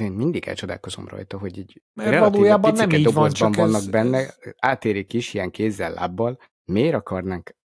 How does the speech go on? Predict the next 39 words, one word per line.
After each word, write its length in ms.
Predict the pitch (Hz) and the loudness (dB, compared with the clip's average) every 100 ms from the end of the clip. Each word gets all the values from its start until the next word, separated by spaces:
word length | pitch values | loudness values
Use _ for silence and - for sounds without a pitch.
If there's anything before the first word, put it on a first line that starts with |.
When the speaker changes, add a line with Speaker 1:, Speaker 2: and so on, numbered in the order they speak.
| _ | _
Speaker 1:
beszélni, 840 | 95 110 107 - 87 82 87 95 _ | 0 0 2 -6 -8 -8 -8 -12 _
mikor 420 | - 101 98 92 - | -8 -4 -4 -4 -2
elérjük 480 | 120 95 85 90 | -2 -2 -6 -10
kézzel 400 | - 95 90 85 | -10 -8 -8 -8
a, 40 | 85 - | -10 -12
tehát, 400 | - 107 - - | -18 -16 -10 -4
hogy 180 | 120 - _ _ | -4 -6 _ _
egy 200 | 143 156 | 0 2
extra 300 | 214 - - | 2 -2 -6
kockázatot 600 | - 117 - 90 95 - | -6 -6 -6 -8 -8 -8
építünk 380 | 87 - - 92 | -8 -10 -10 -8
csak 140 | 92 | -8
be. 280 | - - _ _ | -12 -20 _ _
Ez 140 | 117 120 | 0 4
olyan, 180 | 113 87 | 2 2
mint 240 | 90 90 | -4 -6
a 400 | 92 90 90 92 - - | -4 -4 -4 -6 -10 -16
Dragonban 680 | 95 107 92 95 90 92 92 | -4 -2 -2 -4 -6 -8 -8
a, 580 | - 92 85 82 87 87 - _ - | -10 -10 -10 -10 -10 -12 -14 _ -16
mm, 380 | 92 87 - - - - - 90 | -14 -12 -14 -14 -14 -14 -16 -6
az 80 | |
érintőképernyő. 960 | 107 92 87 92 - 90 - 87 90 98 _ | -4 -4 -6 -10 -12 -14 -12 -12 -14 -18 _
Értem, 480 | 123 139 117 - 95 | -6 -2 -2 -2 -4
értem, 300 | 101 - 104 | -4 -6 -6
de 180 | 104 - - _ | -6 -10 -20 _
aztán, 320 | 170 165 180 | 0 2 2
ha 60 | 170 | 2
megdöglik 420 | 175 123 95 98 | 2 -2 -4 -4
a 40 | 95 | -4
képernyő, 540 | - 95 95 87 92 | -4 -4 -4 -4 -4
vagy 120 | 113 | -4
csak 160 | - 151 | -4 -2
az 100 | 139 | 0
a 40 | |
pár 220 | 139 104 - | 0 -2 -4
pixel, 380 | - - - - | -12 -14 -14 -10
akkor 300 | 110 - 165 | -10 -6 -6
mit 100 | 208 | -4
csinálsz? 440 | - - - - | -8 -14 -16 -20